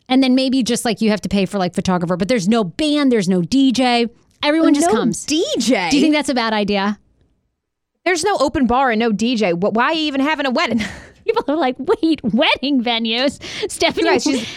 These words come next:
Speaker 1: <laughs>
Speaker 2: Sarah Fraser is getting married. She finally convinced Dan. Did he pop the question? Did you even
Speaker 1: I don't
Speaker 2: ask
Speaker 1: even
Speaker 2: him?
Speaker 1: know. Uh,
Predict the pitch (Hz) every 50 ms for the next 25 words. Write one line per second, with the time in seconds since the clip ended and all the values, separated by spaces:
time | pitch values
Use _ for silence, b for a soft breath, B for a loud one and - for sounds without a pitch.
0 | B B - - 196 - 339 339 - 330 302 285 262 - - - 285 254 220 233
1 | 269 262 269 247 233 233 233 226 208 190 170 160 - - - 247 - - 285 269
2 | 285 302 302 311 262 277 269 240 269 269 254 - 196 180 247 240 226 190 196 214
3 | 202 247 254 311 285 294 285 240 - - 185 202 - 302 - - 254 247 - 339
4 | 269 269 294 359 370 403 403 - 539 539 - 640 508 480 330 320 339 381 370 302
5 | 254 B B B B B B B B B 330 359